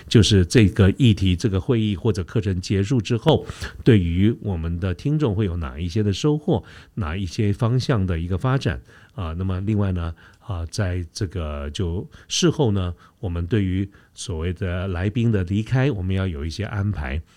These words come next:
大致上讲的就是这几个方向。啊，那么纯粹就是我个人的一些意见，提供各位做一个参考。呃，希-，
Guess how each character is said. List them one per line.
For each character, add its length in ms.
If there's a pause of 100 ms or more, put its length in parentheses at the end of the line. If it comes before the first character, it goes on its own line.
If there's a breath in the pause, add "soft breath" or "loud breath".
(140 soft breath)
大 160
致 140
上 180
讲 160
的 220 (260 loud breath)
就 140
是 120
这 160
几 200
个 100
方 240
向。 180 (640 loud breath)
啊， 200
那 120
么 160
纯 240
粹 240
就 160
是 80
我 100
个 120
人 100
的 80
一 80
些 160
意 220
见， 200
提 140
供 160
各 120
位 100
做 160
一 40
个 80
参 280
考。 200 (600 loud breath)
呃， 520
希-， 220